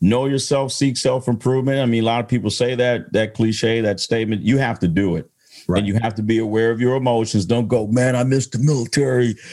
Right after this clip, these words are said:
Speaker 1: Man, I had to deal with this crap when I was in the Marine Corps." See, that's the wrong mindset. You have to go, "Okay, what can I do and what can be done
Speaker 2: Yeah.
Speaker 1: for the, for the betterment of the company and the people?" And that's what I did.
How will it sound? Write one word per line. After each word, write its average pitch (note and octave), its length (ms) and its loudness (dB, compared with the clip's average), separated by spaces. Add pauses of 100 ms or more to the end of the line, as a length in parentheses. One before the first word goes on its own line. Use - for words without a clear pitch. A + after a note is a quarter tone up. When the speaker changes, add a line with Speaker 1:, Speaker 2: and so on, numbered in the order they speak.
(100)
Speaker 1:
Man, B2 160 0
I D3 120 2
had C#3+ 140 2
to C3+ 60 0
deal D3+ 240 0
with D3 100 -4
this D3 140 0
crap C3+ 460 -2
when C#3+ 100 2
I C#3 80 2
was C#3 120 0
in C#3 40 2
the B2+ 60 2
Marine C3+ 400 0
Corps." C#3 280 0 (240)
See, - 180 0
that's G#2 220 0
the G#2 60 -2
wrong A2+ 280 2
mindset. A2 520 0
You F#2+ 140 2
have F#2+ 160 0
to F#2+ 80 0
go, F#2+ 200 2
"Okay, F#2+ 180 0
what F#2+ 240 0
can F#2 160 2
I A2+ 240 0
do F2 440 0 (140)
and F#2 160 0
what G2+ 240 0
can G2+ 240 0
be F2+ 160 -2
done F2+ 520 -2 (360)
Speaker 2:
Yeah. F#2 160 2
Speaker 1:
for F#2 140 0
the, E2+ 180 -6 (160)
for F#2 140 -2
the F2 120 0
betterment F2+ 680 0
of E2+ 400 0
the E2+ 80 -2
company F#2 540 0
and E2+ 120 2
the E2 100 2
people?" - 520 -4 (340)
And F2 100 2
that's F2 220 -2
what F2 120 2
I D#2 120 0
did. - 300 -4